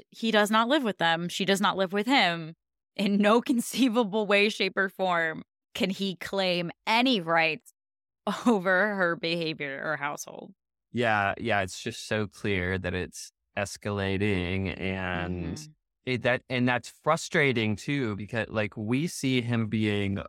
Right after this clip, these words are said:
Speaker 2: more horrible to Buffy. Meanwhile, everybody else is falling more in
Speaker 1: La,
Speaker 2: love
Speaker 1: la,
Speaker 2: with Ted.
Speaker 1: la. Yeah. Yeah.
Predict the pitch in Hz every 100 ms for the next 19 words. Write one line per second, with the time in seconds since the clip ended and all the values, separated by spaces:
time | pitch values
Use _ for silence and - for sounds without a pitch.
0 | - 101 113 165 143 110 107 101 98 98
1 | 98 101 95 98 92 82 - 113 139 131
2 | 107 101 98 98 113 117 110 104 101 120
3 | 117 101 - - - 101 98 101 104 110
4 | 147 139 104 98 98 - 95 - 95 82
5 | - 349 339 349 _ _ - - 156 -
6 | _ _ _ - 160 165